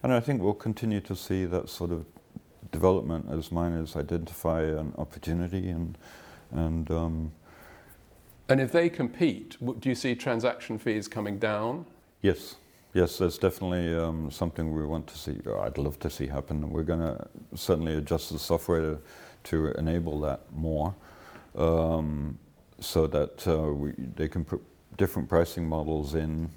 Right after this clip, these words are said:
Speaker 1: um, so that there are choices. The miner has choices about the prices they wanna set, more choice than they currently have for, for different types of transactions and how much they want to charge for them and, and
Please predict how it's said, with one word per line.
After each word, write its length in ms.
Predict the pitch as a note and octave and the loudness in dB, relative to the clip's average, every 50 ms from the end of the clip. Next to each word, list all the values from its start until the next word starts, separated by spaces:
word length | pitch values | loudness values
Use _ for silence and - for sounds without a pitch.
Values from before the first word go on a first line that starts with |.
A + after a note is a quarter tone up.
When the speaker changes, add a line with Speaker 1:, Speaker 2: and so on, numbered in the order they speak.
| - - - - - | -14 -20 -20 -16 -10
Speaker 1:
um, 720 | - C#2+ D2 D2+ D2+ D2 C#2+ C#2 C2+ C2+ C#2+ - - - - - - - D2 - - | -6 -4 -2 -2 0 0 -2 -2 -2 -4 -4 -6 -8 -10 -10 -10 -8 -8 -8 -8 -8
so 220 | - - - B2 A#2+ | -4 4 6 6 8
that 80 | A2 | 8
there 220 | F2+ G#2+ A2 A2 G#2 | 6 4 2 2 2
are 60 | G2 | 0
choices. 640 | - - - G#2+ F#2+ F#2 - - - B1 B1 C#2 - | -2 0 2 4 4 4 2 -4 -10 -10 -10 -10 -8
The 100 | - D#2 | -6 -4
miner 360 | E2 E2 E2+ E2+ E2+ E2 E2 | -2 -2 -2 0 -2 -2 -2
has 160 | D#2+ D#2+ D#2+ | -4 -4 -6
choices 580 | - - - F#2+ F2 - - - D#2 D2+ D2+ - | -4 0 2 2 2 2 0 -4 -4 -4 -4 -6
about 340 | C#2 C#2+ D2+ D2+ C#2+ - - - - - - - - - - - - - - - - - A#1 | -4 -2 -2 -2 -2 -4 -6 -14 -20 -20 -20 -20 -20 -20 -20 -16 -12 -10 -10 -8 -8 -4 -2
the 100 | - D#2 | -2 0
prices 460 | - - F2+ E2 D2+ - - D2+ C#2+ | 2 4 4 4 4 2 -4 -6 -4
they 100 | - D#2 D2 | -2 -2 0
wanna 260 | D2+ D2 C#2+ C2+ C#2 | 0 -2 -4 -4 -4
set, 260 | - - D2+ C#2+ - | -2 0 0 0 0
more 220 | D2 E2+ F2 F#2 | 0 0 2 0
choice 340 | F2+ - - E2+ D2 - - | 0 2 2 0 0 0 -2
than 120 | D#2 C#2 C#2 | -6 -6 -6
they 100 | C#2+ C#2+ | -6 -6
currently 360 | - - C#2+ - - A#1+ C2 | -4 -4 -4 -4 -6 -8 -8
have 180 | C2 C2+ C2+ - - - - - - - - - - - - - | -8 -8 -10 -10 -12 -18 -20 -20 -20 -20 -20 -20 -20 -20 -20 -4
for, 140 | - - D#2+ | 0 2 2
for 140 | - - E2 | 2 2 2
different 320 | D2 D#2+ - - D2+ C#2+ - | 2 2 0 -2 -4 0 2
types 300 | F2+ E2 D#2 - - - | 4 2 2 2 -4 -14
of 80 | - | -10
transactions 720 | - - D#2 D2+ C#2+ D#2 D2 B1+ - - C#2 C2+ C#2+ C#2+ - | -6 -4 -2 -2 0 -2 -2 -2 -4 -6 -6 -6 -6 -4 -4
and 120 | C#2+ C2+ | -4 -4
how 100 | C#2+ D2 | -2 -2
much 240 | D2 D2+ C#2+ - - | -4 -4 -4 -6 -6
they 80 | - C2+ | -6 -6
want 220 | - C2+ C2 - | -4 -6 -8 -10
to 120 | - - - | -12 -14 -8
charge 220 | - - D2 C#2+ | -4 -4 -2 -4
for 160 | - - - | -4 -8 -8
them 200 | C#2 B1+ A#1+ B1 B1+ | -6 -4 -4 -4 -6
and, 100 | B1+ - - | -6 -6 -6
and 200 | B1+ C#2+ C#2 | -6 -6 -6